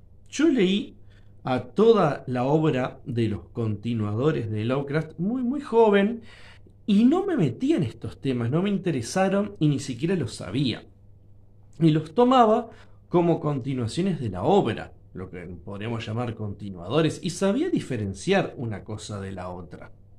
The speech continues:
No se niegan, o sea, el libro plantea como que estaría asqueado Lovecraft ante la continuación de sus obras en algunos puntos. Yo creo que no, para nada, para nada.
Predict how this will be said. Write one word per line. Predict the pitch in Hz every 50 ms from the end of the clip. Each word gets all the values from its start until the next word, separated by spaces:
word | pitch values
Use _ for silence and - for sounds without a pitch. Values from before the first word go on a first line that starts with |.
| - - - - - - - - - - -
No | - 151 190 233 262 254
se | - - 226 208
niegan, | 196 196 208 220 220 214 196 190 196 208 226 247 277 - - - - - - - - - -
o | 123 113
sea, | 110 - 143 139 131 - - - - - - - - -
el | 135 135 135 131
libro | 147 170 185 175 175 - -
plantea | 143 131 123 120 113 - 156 160 156
como | 156 135 120 110 107
que | - 110
estaría | - - - 120 120 131 139 127
asqueado | 110 - - - - 165 175 160 143 120
Lovecraft | 113 117 131 135 135 131 - 123 135 175 - - -
ante | - 117 107 - 113
la | 110 104 101 98 95 85 82 - - - - - - -
continuación | - 143 143 143 139 135 135 131 123 117 107 - - - 175 185 160 147 151 160 185 208 - - - - - - - -
de | 110 107 107 -
sus | - - 123 113 - -
obras | 190 190 175 165 160 165 170 165 - -
en | 120 101
algunos | 98 101 120 135 151 151 -
puntos. | - 254 277 269 247 311 -
Yo | 320 349
creo | 339 226
que | - - 85
no, | - - - - -
para | 120 104 90
nada, | 87 80 - - - - - - - - - - - - -
para | - 139 123 117
nada. | 110 98 - - - -